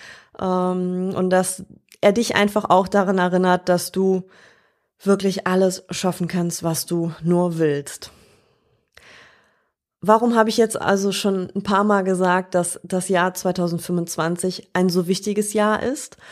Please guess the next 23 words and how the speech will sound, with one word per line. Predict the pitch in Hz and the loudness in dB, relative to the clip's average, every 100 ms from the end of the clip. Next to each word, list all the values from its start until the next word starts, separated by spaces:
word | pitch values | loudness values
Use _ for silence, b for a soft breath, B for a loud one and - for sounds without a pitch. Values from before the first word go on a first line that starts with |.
| B B | B B
aber | - 190 185 | -2 2 4
auch | 185 185 | 4 2
das | - 180 | 2 0
Jahr | 185 175 | 2 2
der | 180 180 | 2 0
Transformation? | 180 175 175 190 185 185 - 170 151 147 151 _ _ _ B B B B - | -2 -2 -2 -2 -2 -4 0 2 2 -4 -10 _ _ _ B B B B 2
Ja, | 175 156 | 2 4
es | 180 - | 0 0
ist | 202 - 175 185 | -2 -4 -2 4
wirklich | 226 226 220 214 214 - - b b b b b b b _ | 4 4 2 2 2 -6 -18 b b b b b b b _
sozusagen | - 214 214 208 202 190 185 185 185 180 180 - - | -4 0 0 0 0 2 4 4 2 -2 -4 -8 -14
die | 170 196 190 190 185 180 | -6 -2 0 0 0 0
Konstellation | 220 220 - 196 185 - 180 180 180 B B B | -2 -2 0 0 0 0 2 2 -2 B B B
der | 220 190 | 2 4
Sterne | 190 - 190 196 196 190 - | 2 0 2 4 4 0 0
und | 190 185 | -2 -2
Planeten. | 190 175 165 160 151 151 B B B B - - _ _ | -2 0 0 -2 -8 -10 B B B B -20 -20 _ _
Vielleicht | - 269 247 269 311 - | -2 2 6 4 2 2
glaubst | 196 202 - 208 | 4 4 0 2
du | 214 | 4
ja | 202 202 - | 6 4 2
an | 190 190 196 190 | 0 2 0 0
Horoskope. | 233 294 294 - 156 - 143 | 2 2 0 0 -2 -2 -8